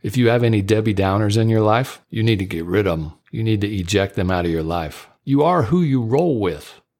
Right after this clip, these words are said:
You know, wisdom comes from living. I'm not a smart guy, but I am wise. People can love you, but still really kinda not want you to succeed,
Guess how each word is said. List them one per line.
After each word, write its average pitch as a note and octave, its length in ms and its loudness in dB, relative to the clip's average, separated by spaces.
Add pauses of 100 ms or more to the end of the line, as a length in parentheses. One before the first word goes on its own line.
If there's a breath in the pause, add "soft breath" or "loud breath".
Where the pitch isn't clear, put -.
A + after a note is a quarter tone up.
(160)
You A#2+ 180 -8
know, A#2 440 -6
wisdom E3 540 0
comes B2 300 0
from F#2+ 260 -2
living. A#2 400 0 (160)
I'm C#3+ 140 0
not C#3+ 180 2
a G#2+ 40 -2
smart G2+ 360 -4
guy, G2 380 -6 (100)
but G2+ 140 -4
I G2 80 -2
am A2+ 180 0
wise. F#2+ 540 0 (680)
People G#3 260 2
can A#2+ 260 2
love B2+ 280 2
you, G2 460 -2
but A#2+ 240 -8
still D3 460 0
really A#2 500 2
kinda A2 460 -4
not G2+ 320 -2
want G#2 280 0
you G#2 120 0
to G2+ 100 0
succeed, G2 840 -4